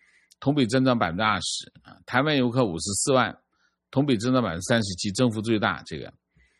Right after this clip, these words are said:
那么外国游客在韩国的刷卡消费金额达到二十一点七亿美元，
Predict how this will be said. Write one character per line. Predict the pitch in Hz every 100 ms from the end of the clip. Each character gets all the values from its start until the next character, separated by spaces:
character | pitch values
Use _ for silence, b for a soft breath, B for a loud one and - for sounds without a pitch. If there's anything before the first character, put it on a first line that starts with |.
| _ -
那 | 127
么 | 123
外 | 131 175
国 | 139 123
游 | 117
客 | 117 135
在 | 117 143 127 113 104 95 92 82 73
韩 | - 113 143
国 | 135
的 | 117 104
刷 | - 170
卡 | 123 85
消 | 127 127
费 | 143 117
金 | - 127
额 | 110 104
达 | 87 104
到 | 110
二 | - 127
十 | 107 120
一 | 123
点 | 120 85 76
七 | - 135 139
亿 | 113
美 | 78
元， | 65 64